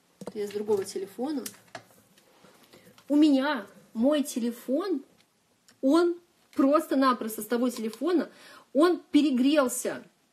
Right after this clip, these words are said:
И поэтому прямого эфир не сохранён, прямой эфир. Представляете, всё, что мы с вами проговорили, это ничего не сохранилось. Представляете, как обидно? Он,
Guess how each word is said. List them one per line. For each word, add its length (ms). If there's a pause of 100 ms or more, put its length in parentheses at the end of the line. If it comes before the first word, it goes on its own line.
(440)
И 80
поэтому 800
прямого 640
эфир 640
не 340
сохранён, 840
прямой 380
эфир. 240
Представляете, 800
всё, 260
что 240
мы 240
с 120
вами 320
проговорили, 720
это 280
ничего 460
не 120
сохранилось. 880 (800)
Представляете, 420
как 180
обидно? 480 (540)
Он, 280